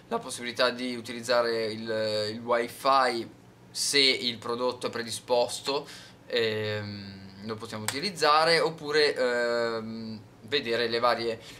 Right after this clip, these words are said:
impostazioni del nostro U P S se il prodotto è sotto rete U P S, ovviamente, eh, cosa consigliata tra le altre cose.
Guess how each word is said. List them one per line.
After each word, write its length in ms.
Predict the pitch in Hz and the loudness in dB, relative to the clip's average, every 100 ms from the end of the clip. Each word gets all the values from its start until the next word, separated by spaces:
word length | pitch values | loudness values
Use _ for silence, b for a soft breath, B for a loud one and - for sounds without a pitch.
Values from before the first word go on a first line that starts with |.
| B | B
impostazioni 720 | 127 120 110 123 135 127 123 | -10 -8 -8 -8 -8 -6 -6
del 160 | 117 113 | -4 -4
nostro 340 | 113 110 120 | -6 -6 -4
U 120 | 131 135 | -6 -6
P 260 | 135 117 | -2 0
S 220 | 110 - | 0 -2
se 180 | 120 - | -2 0
il 140 | 139 110 | 0 -2
prodotto 680 | 135 131 113 - 120 117 B B | -6 -4 -6 -4 -4 -4 B B
è 180 | - 123 | 0 2
sotto 360 | 113 131 117 123 | 2 -2 -2 -2
rete 200 | 104 101 | -4 -8
U 60 | |
P 200 | 104 107 | -8 -4
S, 180 | 87 - | -4 -6
ovviamente, 680 | 87 82 76 - - 143 165 B B B B - | -10 -12 -12 -14 -6 -6 -6 B B B B -8
eh, 300 | 107 104 101 | -6 -4 -6
cosa 220 | 117 101 | -8 -8
consigliata 600 | - 104 - 92 78 92 | -8 -10 -10 -8 -8 -8
tra 160 | 95 95 | -10 -10
le 80 | 82 | -10
altre 260 | - - | -12 -12
cose. 380 | - 87 - 120 | -6 -6 -6 -10